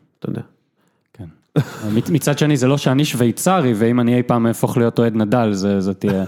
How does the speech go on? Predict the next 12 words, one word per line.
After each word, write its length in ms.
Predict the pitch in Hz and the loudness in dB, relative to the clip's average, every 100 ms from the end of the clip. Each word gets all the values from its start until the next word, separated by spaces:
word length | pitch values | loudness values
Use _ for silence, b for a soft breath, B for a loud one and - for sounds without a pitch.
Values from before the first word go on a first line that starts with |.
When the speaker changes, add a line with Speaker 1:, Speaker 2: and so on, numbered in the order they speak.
| 120 | -2
Speaker 1:
<laughs> 180 | - 107 | -2 -4
כן. 180 | - - | -6 -4
Speaker 2:
קצת 160 | 117 90 | -4 -2
בגידה. 300 | 95 90 95 - _ _ 139 147 135 107 95 B - | -4 -4 -6 -8 _ _ -8 -6 -6 -8 -14 B -2
Speaker 1:
אמ, 500 | 127 117 117 117 117 - - _ _ _ _ _ _ _ _ _ _ _ _ _ _ _ _ _ _ _ _ - | 2 2 2 2 -2 -6 -18 _ _ _ _ _ _ _ _ _ _ _ _ _ _ _ _ _ _ _ _ -2
אוקיי, 300 | 127 117 - - - | 0 0 -2 -8 -4
בוא, 300 | 113 143 131 | -2 -2 2
בוא, 380 | 139 160 165 151 | 2 2 2 2
אמ, 260 | 131 123 - - _ _ _ _ _ _ _ _ _ _ _ _ _ _ - | 2 0 -2 -12 _ _ _ _ _ _ _ _ _ _ _ _ _ _ -6
שואלים 420 | - 127 143 190 | 0 2 4 2
אותי, 280 | 175 113 120 - - _ _ _ _ _ _ _ _ _ _ _ _ _ | 2 0 0 -4 -18 _ _ _ _ _ _ _ _ _ _ _ _ _
למה 500 | 117 120 156 170 165 | 0 2 2 2 0